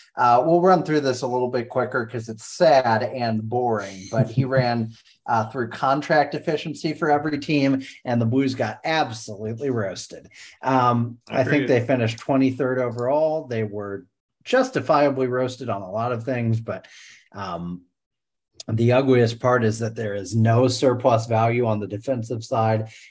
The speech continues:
Speaker 1: He obviously feels very low on the Parayko signing, ranking at one of his ten worst. That came out before this. Um, so that's, uh, pretty ugly. Everything on the de-, defense was a C plus at best. That was for Bortuzzo, Mikkola, and Falk.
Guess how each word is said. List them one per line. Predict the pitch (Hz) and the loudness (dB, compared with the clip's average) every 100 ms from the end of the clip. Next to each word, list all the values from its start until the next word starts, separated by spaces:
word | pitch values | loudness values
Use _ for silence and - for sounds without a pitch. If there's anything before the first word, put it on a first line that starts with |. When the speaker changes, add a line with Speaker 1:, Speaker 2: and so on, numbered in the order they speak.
| - | -8
Speaker 1:
He | 120 | -4
obviously | 107 107 104 98 107 95 | -2 -2 -6 -8 -10 -8
feels | 120 101 92 | -4 -4 -2
very | 98 123 117 101 | 0 0 2 -2
low | 107 110 110 | -2 -2 0
on | 107 | -2
the | 98 | -8
Parayko | - 107 104 101 107 | -8 -4 -4 -4 -6
signing, | - 110 104 104 | -4 -6 -6 -6
ranking | 98 101 95 98 | -6 -8 -8 -8
at | 95 | -8
one | 113 98 | -6 -8
of | 90 | -8
his | 87 | -14
ten | - 113 101 | -4 -2 -2
worst. | 90 104 117 113 | -2 0 0 -2
That | 101 107 - | -8 -10 -10
came | 101 82 | -12 -10
out | 85 92 | -16 -16
before | 85 - 101 | -18 -6 -4
this. | 98 101 98 - - - - - | -2 -4 -6 -12 -20 -20 -20 -12
Um, | 90 85 85 | -10 -10 -12
so | - - 101 85 82 - - - _ 113 101 | -12 -6 -4 -4 -8 -12 -20 -20 _ -16 -6
that's, | 120 123 156 - - - - | 0 0 -2 -8 -10 -10 -4
uh, | 135 120 113 | 0 0 -2
pretty | - 131 127 | 0 2 2
ugly. | 127 127 117 131 123 127 | 2 0 0 2 4 2
Everything | 127 139 131 135 120 | 0 0 0 0 0
on | 110 | 0
the | 104 | -2
de-, | 107 120 143 | -4 -6 -8
defense | 120 120 113 123 110 113 | -4 -4 -2 0 -2 -2
was | 107 95 | -4 -4
a | |
C | - 143 135 | -8 -2 -2
plus | - 120 110 | 0 0 -2
at | 104 - | -8 -8
best. | 110 117 - | -4 -4 -4
That | 110 101 | -8 -8
was | 101 | -10
for | - 92 | -10 -6
Bortuzzo, | 98 98 - 110 98 104 | -4 -6 0 0 0 -2
Mikkola, | 104 101 104 92 | -2 -4 -6 -8
and | 80 76 | -12 -6
Falk. | 113 110 110 | 0 2 2